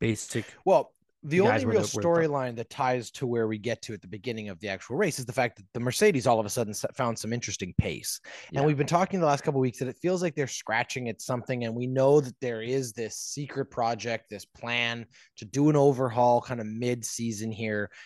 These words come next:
Speaker 2: They have some pieces that they're working on back at Brackley. They're going to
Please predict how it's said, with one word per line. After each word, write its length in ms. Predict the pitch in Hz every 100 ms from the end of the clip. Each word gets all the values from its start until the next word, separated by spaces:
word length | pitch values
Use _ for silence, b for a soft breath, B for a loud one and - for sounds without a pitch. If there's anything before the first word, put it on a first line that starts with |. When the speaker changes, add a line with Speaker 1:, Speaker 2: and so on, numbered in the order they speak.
| B
Speaker 2:
They 60 | 113
have 300 | - 113 120
some 220 | - 139
pieces 420 | - 139 - 131 113
that 120 | 113
they're 140 | 123
working 360 | 113 110 - 113
on 120 | 107
back 300 | 98 101 104
at 80 | 110
Brackley. 580 | 104 101 101 107 101 98
They're 220 | 98 92
going 300 | - 107 117
to 220 | 117 131